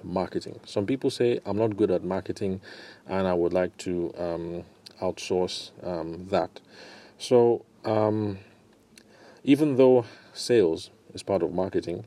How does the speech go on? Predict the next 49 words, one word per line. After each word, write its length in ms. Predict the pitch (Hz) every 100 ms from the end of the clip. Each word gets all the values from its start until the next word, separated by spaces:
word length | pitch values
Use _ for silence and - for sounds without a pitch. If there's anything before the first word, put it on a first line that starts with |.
| -
for 160 | - 98
the 60 |
purpose 280 | 87 107 110
of 100 | 92
answering 280 | 95 92 98
this 160 | 90 -
question, 340 | 85 80 90
we're 80 | 85
going 140 | 98
to 80 | 95
split 240 | - 92
it 60 | 87
into 180 | 85 85
two. 300 | - 135 127 - - - -
And 160 | 104
when 140 | 117 117
I 120 | 104
say 320 | - 113 107
marketing, 580 | 98 95 98 92 90 87
I'm 100 | 82
going 160 | 98
to 80 | 95
focus 500 | - 95 - 87 85 -
on 380 | 90 85 85
the, 420 | 82 87 85 82 82 - - 92 90 80 -
the 80 |
more, 440 | 90 98 101 98 95 - - - _
uh, 640 | 85 80 78 76 67 - - - 50 60 65
mass 440 | 101 101 90 -
broadcast 680 | - 98 92 87 95 90 -
messaging 460 | 92 87 95 87 -
part 180 | 85
of 140 | 90 90
it. 140 | -
So 120 | -
we're 120 | 92 90
going 100 | 98
to 60 |
be 80 | 85
looking 240 | 87 92
at 80 | 85
advertising 760 | 82 80 - 98 87 85 85 82 - - -
and 160 | 95 98
all 100 | 101
that 180 | 92 87
branding 280 | 92 87 85
and 100 | 80
positioning 460 | 87 82 - 85
stuff. 280 | - 80 76